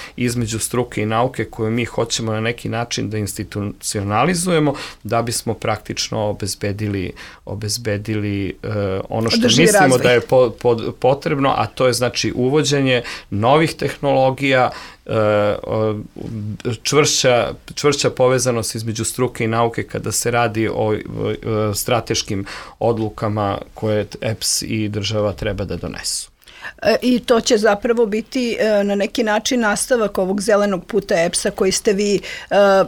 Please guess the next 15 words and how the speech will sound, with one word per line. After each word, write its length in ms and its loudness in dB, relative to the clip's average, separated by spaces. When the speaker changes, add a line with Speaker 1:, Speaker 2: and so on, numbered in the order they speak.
Speaker 2:
da 160 4
kažemo, 400 4
definisali 760 4
prve 300 2
korake. 460 -2
Speaker 1:
Da. 280 4
E, 440 6
ova 260 6
varijanta, 880 4
e, 40 0
je 260 -2
iz 260 0
juna 240 4
meseca, 600 0
e, 60 -4